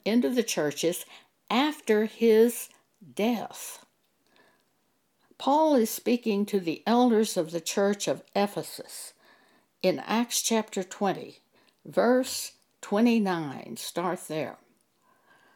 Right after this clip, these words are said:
"For I know this," said Paul, "that after my departing shall grievous wolves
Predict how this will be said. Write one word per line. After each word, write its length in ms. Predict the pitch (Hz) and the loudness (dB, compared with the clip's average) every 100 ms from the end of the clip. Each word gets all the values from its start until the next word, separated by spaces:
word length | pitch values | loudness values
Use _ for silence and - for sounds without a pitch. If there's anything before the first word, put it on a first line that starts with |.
| _ | _
"For 200 | - - | -6 -2
I 160 | 190 269 | 2 4
know 260 | 277 277 | 6 4
this," 380 | 262 285 277 - | 4 6 6 4
said 360 | - - 143 135 | -2 -2 -2 -2
Paul, 500 | - 135 127 143 - _ _ _ | -4 -4 -6 -10 -14 _ _ _
"that 220 | - - - | -4 -4 0
after 600 | 226 277 277 - 262 254 | 2 2 0 0 2 2
my 480 | 233 202 220 226 233 | 0 0 2 2 0
departing 800 | 226 226 - 170 139 127 135 151 _ _ _ _ _ | 0 -2 -2 -4 -4 -6 -6 -10 _ _ _ _ _
shall 280 | - - 180 | -2 4 4
grievous 640 | - 208 254 269 277 - - | 4 2 4 4 2 0 -2
wolves 640 | 185 185 160 147 160 - | 2 4 4 2 -2 -8